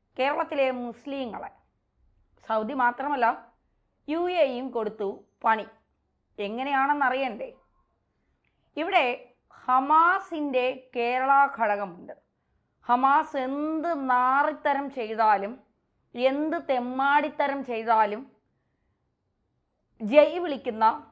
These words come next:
കുറേ ആളുകളുണ്ട്. അവർക്കാണ് സൗദിയും യു എയും ഒക്കെ പണി കൊടുത്തിരിക്കുന്നത്. അതായത് ഹമാസിനെ അനുകൂലിക്കുന്ന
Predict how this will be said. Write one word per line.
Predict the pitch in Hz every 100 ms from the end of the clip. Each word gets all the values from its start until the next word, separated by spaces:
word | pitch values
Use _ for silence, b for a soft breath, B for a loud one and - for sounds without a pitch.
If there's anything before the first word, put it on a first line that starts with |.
| _ _ _ -
കുറേ | 262 262
ആളുകളുണ്ട്. | 240 233 233 220 175 202 - _ _ _ _ _ _ _ _ _ _ _ -
അവർക്കാണ് | 254 285 - 320 240 196 - - _ _ _ -
സൗദിയും | 247 254 277 277 240 240 -
യു | 233 262
എയും | 269 269 240
ഒക്കെ | 214 220 214 -
പണി | 240 254
കൊടുത്തിരിക്കുന്നത്. | 262 202 170 170 - - - - -
അതായത് | 190 254 269 202 233 - _ _ _ _ -
ഹമാസിനെ | 247 262 311 330 320 339 302 311 311 269 247
അനുകൂലിക്കുന്ന | 262 247 277 277 269 262 262 226